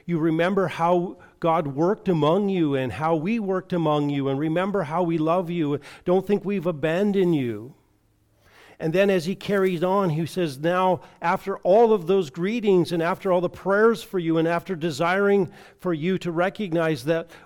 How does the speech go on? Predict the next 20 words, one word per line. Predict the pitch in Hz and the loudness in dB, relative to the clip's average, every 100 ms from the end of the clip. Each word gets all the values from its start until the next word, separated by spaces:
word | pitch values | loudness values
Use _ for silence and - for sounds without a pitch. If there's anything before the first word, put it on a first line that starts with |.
| - | -6
we | 165 | -4
care | 180 - 170 196 | -4 -4 -2 0
for | 196 185 175 | -2 -2 -2
your | 160 160 156 | 0 0 -2
souls," | - 190 202 220 156 131 143 - | -4 -2 0 2 2 0 -2 -4
he | 170 | -10
says, | - 180 170 131 | -6 -2 -2 0
"Now | 175 208 196 | 0 2 2
I'm | 190 180 | 0 0
going | 175 185 | 0 -2
to | 139 | -4
give | 139 185 | -4 -2
you | 175 175 | 0 -2
instructions | 160 - - 190 202 - 165 - | -2 -4 -4 -4 -4 -6 -6 -4
'cause | 160 | -6
I | 165 | -4
can't | 160 180 170 143 | -4 -6 -6 -6
be | 160 | -6
with | 151 220 - | -2 -4 -4
you, | 165 135 135 143 | -4 -4 -2 -6